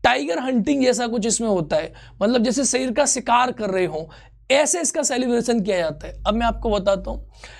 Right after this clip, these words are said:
literal meaning of पुलिकली। देखो पुलिकली का मीनिंग क्या है, literal meaning इसका क्या है, play of the tiger, मतलब टाइगर के साथ खेलना। play of the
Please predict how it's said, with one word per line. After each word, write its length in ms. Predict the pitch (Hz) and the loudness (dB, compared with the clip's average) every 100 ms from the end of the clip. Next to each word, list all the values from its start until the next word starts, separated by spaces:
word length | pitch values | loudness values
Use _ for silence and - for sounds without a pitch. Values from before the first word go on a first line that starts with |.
| - - | -6 2
literal 300 | 220 226 330 | 2 2 0
meaning 320 | 294 285 302 | 2 2 2
of 80 | 294 | 0
पुलिकली। 520 | - 254 240 233 240 | 2 0 2 0 0
देखो 220 | 220 277 | 0 0
पुलिकली 460 | 226 254 262 285 277 | 0 0 2 2 2
का 140 | 302 | 0
मीनिंग 400 | 277 254 254 285 | 0 0 0 0
क्या 120 | 220 | 0
है, 80 | 180 | -2
literal 320 | 190 196 240 | -2 -2 0
meaning 360 | 285 269 277 294 | 0 0 0 0
इसका 260 | 285 294 269 | 0 -2 -2
क्या 160 | 247 | -2
है, 120 | 262 262 - - 240 | -2 -6 -18 -6 0
play 300 | 277 302 277 | 2 4 2
of 100 | 214 | 2
the 200 | 262 196 | 0 2
tiger, 360 | 208 175 160 | 0 0 -2
मतलब 440 | 160 208 285 240 - | 0 2 2 0 0
टाइगर 380 | 240 247 269 302 | 2 2 2 0
के 160 | - | 0
साथ 200 | 247 240 | 0 0
खेलना। 520 | 233 - 196 156 156 - | -2 -2 -4 -4 -10 -2
play 260 | 262 277 | 0 2
of 100 | 226 | 2
the 100 | 269 | 0